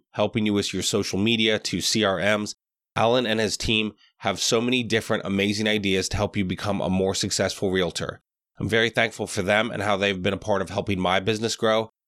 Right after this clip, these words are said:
and very thankful for their support and sponsorship of this episode. So let's get into today's podcast episode.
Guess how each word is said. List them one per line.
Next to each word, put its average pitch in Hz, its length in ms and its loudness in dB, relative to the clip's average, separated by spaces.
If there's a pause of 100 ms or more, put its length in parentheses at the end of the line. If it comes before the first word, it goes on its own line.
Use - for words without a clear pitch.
(140)
and 107 100 -2
very 117 220 2
thankful 120 400 -2
for - 100 -4
their 104 140 2
support 107 420 0
and 104 80 -6
sponsorship 98 640 -2
of 87 140 -4
this 92 180 0
episode. 80 560 -2 (340)
So - 160 0
let's 123 240 2
get 165 160 0
into 113 300 0
today's 98 600 0
podcast 95 480 0
episode. - 540 -2